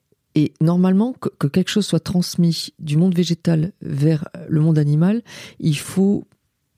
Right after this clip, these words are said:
des centaines de millions d'années. Là, en un an, ça avait été fait. Donc, c'est, c'est ébouriffant. Ça, c'est, et en, en lisant cet article,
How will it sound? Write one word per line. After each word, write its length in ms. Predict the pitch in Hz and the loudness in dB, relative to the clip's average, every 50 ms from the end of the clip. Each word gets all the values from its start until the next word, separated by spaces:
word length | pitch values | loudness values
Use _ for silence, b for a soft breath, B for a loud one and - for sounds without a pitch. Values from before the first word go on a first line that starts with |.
| - 151 | -14 -10
des 280 | 143 143 147 151 151 | -4 0 2 2 2
centaines 800 | 139 - - - - - - - - 170 160 - - 185 190 180 | 0 -2 -8 -12 -12 -12 -10 -6 -4 -4 -2 0 0 0 2 2
de 60 | 156 | 2
millions 260 | 147 147 147 147 147 | 2 2 2 2 2
d'années. 300 | 143 151 151 147 135 139 _ _ B B B B B B B B B B _ _ _ _ - | 2 2 2 0 0 -2 _ _ B B B B B B B B B B _ _ _ _ 0
Là, 340 | 147 156 170 185 208 240 277 _ _ _ _ _ _ - | 2 2 2 2 0 -2 -6 _ _ _ _ _ _ -2
en 160 | 160 165 - | -2 -2 0
un 220 | - 170 170 160 151 | 2 2 2 2 2
an, 100 | 139 135 | 0 -2
ça 160 | - - 147 | -2 -4 -4
avait 120 | 139 143 | -2 -2
été 120 | 139 - 143 | -2 -2 -4
fait. 380 | 139 - - - 151 - - - - _ _ - | -6 -6 -8 -10 -10 -12 -14 -18 -20 _ _ -2
Donc, 260 | 147 151 143 - - | -2 -2 -2 -4 -8
c'est, 220 | 151 - - - - | -8 -6 -6 -6 -6
c'est 180 | - - - - | -6 -8 -6 -4
ébouriffant. 560 | - 139 139 160 - 180 160 - - 147 139 135 | -2 -2 0 0 -2 -2 -2 -4 -4 -6 -6 -6
Ça, 140 | - - - | -6 -10 -12
c'est, 160 | - - - B B B B B B | -14 -16 -20 B B B B B B
et 120 | 160 165 | 0 0
en, 40 | - - | 0 2
en 100 | 160 170 | 2 2
lisant 300 | 180 208 214 208 240 240 | 4 4 4 2 0 0
cet 240 | - - 165 - - | 0 -2 -2 0 0
article, 420 | 156 - - - - - - - | -2 0 -2 -4 -6 -6 -14 -18